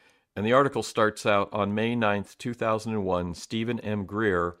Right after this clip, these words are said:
took the lectern at the National Press Club in Washington, D C,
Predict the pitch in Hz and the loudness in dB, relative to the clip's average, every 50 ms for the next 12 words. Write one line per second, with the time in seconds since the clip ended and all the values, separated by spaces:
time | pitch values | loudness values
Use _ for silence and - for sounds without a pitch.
0 | _ _ _ _ - _ _ _ _ _ _ _ _ _ _ - 131 131 135 - | _ _ _ _ -20 _ _ _ _ _ _ _ _ _ _ 0 0 0 0 -2
1 | - 123 117 104 104 101 101 - - 104 90 87 90 - - 101 92 - 87 92 | -2 -2 2 2 2 2 0 -2 -4 -4 -4 -4 -4 -8 -10 -10 -6 -6 -4 -2
2 | 92 101 107 - - 117 104 - - 104 101 - - - - 92 - 85 85 82 | -2 -2 -4 -4 -6 -8 -6 -2 0 0 0 0 -4 -6 -4 -4 -4 -4 -4 -6
3 | 80 82 90 87 - - 95 92 92 98 98 104 104 101 - - - 110 95 85 | -4 -4 -4 -6 -8 -10 -10 -10 -10 -8 -6 -6 -6 -6 -8 -8 -6 -6 -6 -6
4 | 80 80 80 | -6 -8 -12